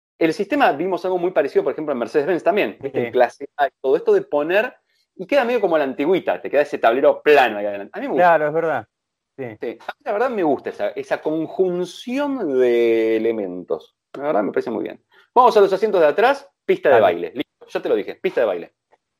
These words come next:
Speaker 2: <laughs>
Speaker 1: Mucho espacio, el respaldo se puede reclinar un punto con la manija de acá, eh, lo podés reclinar un puntito más para caer, tenés
Speaker 2: Ah,
Speaker 1: este,
Speaker 2: está bueno eso.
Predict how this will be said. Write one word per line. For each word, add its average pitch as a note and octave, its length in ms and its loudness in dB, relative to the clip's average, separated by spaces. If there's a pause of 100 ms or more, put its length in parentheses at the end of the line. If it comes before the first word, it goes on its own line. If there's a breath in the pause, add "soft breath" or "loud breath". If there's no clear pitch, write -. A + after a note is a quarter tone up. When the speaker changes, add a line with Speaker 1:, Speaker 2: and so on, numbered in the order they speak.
Speaker 2:
<laughs> - 0 -
Speaker 1:
Mucho A3+ 560 0
espacio, A3 760 0
el B2 440 0
respaldo C3+ 420 0
se - 140 -6
puede C#3+ 160 2
reclinar B2+ 280 -4
un - 140 -6
punto A#3 340 0
con A2+ 100 4
la G#2+ 80 2
manija A#2+ 300 0
de A#2+ 60 6
acá, A3 400 0 (340 soft breath)
eh, A2+ 240 -2
lo A#2+ 80 -4
podés D#3 180 0
reclinar D3 160 -8
un C#3+ 60 -14
puntito C#3+ 380 -8
más G3 180 -2
para A#2 260 0
caer, G3+ 580 4
tenés B2 360 -8
Speaker 2:
Ah, B2+ 120 -6
Speaker 1:
este, - 120 -8
Speaker 2:
está A2 100 4
bueno B2+ 300 4
eso. G2+ 300 -14